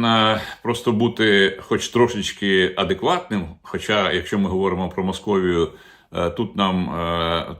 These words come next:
такі слова вживати, в принципі, не потрібно, то ми зна-, е, знайдемо відповідь на питання: а хто ж є корінними народами Криму? Ну,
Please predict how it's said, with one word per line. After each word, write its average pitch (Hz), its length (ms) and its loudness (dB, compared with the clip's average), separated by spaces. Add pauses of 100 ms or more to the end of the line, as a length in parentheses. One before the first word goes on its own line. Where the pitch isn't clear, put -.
(180)
такі 95 280 -6
слова 92 380 2
вживати, 90 440 0
в 80 60 -10
принципі, 80 720 -2
не 82 120 -6
потрібно, 107 600 -4 (360)
то 147 120 2
ми 220 160 2
зна-, 180 360 2
е, 127 220 4
знайдемо 156 720 4
відповідь 139 520 0
на 127 60 -2
питання: 135 540 0
а 120 80 2
хто - 320 4
ж 123 180 -2
є 151 400 2 (400)
корінними 160 640 4
народами 135 840 4 (360)
Криму? 90 640 0 (1200)
Ну, - 260 -6